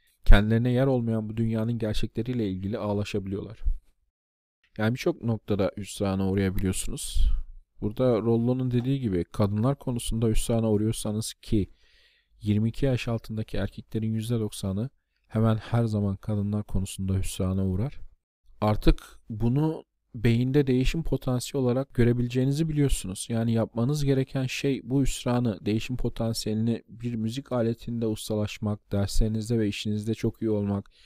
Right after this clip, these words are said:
spor, dil öğrenmek vesaire artık ne yapmak istiyorsanız birden fazla şey için lehinize kullanın. Özellikle de genç bir erkekseniz yani yirmi beş yaş altında beynin kablolanması çok daha kolay.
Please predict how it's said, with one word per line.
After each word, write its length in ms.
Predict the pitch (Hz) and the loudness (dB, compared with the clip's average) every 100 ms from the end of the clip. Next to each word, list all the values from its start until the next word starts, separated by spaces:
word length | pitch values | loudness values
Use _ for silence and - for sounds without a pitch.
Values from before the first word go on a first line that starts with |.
| _ _ | _ _
spor, 600 | - - - 127 120 117 | -10 0 4 8 8 6
dil 140 | 101 123 | 2 2
öğrenmek 560 | 123 117 113 110 104 | 4 4 2 -2 -2
vesaire 400 | 107 113 - 143 | 0 0 0 0
artık 280 | 110 107 - | 0 -2 -4
ne 60 | 135 | -4
yapmak 260 | 117 120 | -4 -6
istiyorsanız 640 | - - 135 - 107 98 101 | -8 -8 -6 -4 -2 -2 -4
birden 260 | 107 120 | -2 -2
fazla 300 | 117 113 110 | 0 -2 -2
şey 200 | - 139 | -4 -4
için 260 | 117 - 147 - _ _ _ 110 | -4 -6 -10 -12 _ _ _ 2
lehinize 380 | 120 120 123 | 4 4 2
kullanın. 440 | 127 - 101 98 98 - - | 2 0 0 -2 -6 -10 0
Özellikle 460 | 101 107 127 - | 2 4 0 0
de 80 | 147 | -4
genç 380 | 131 123 131 - | 0 0 0 0
bir 40 | |
erkekseniz 640 | 131 123 - - - 101 101 | 0 0 -4 -6 -6 -4 -2
yani 200 | 104 104 | 0 2
yirmi 220 | 104 107 | 2 0
beş 180 | 143 - | -2 -2
yaş 160 | 127 | -4
altında 520 | 113 107 - 104 98 - _ _ _ _ | -4 -4 -6 -4 -4 -4 _ _ _ _
beynin 480 | 98 101 113 127 120 _ _ | 2 4 4 0 -2 _ _
kablolanması 640 | - 110 117 117 117 120 - | -4 0 2 2 2 -2 -4
çok 300 | - - - | -6 -6 -4
daha 120 | 104 | -4
kolay. 320 | - 85 80 | -2 -4 6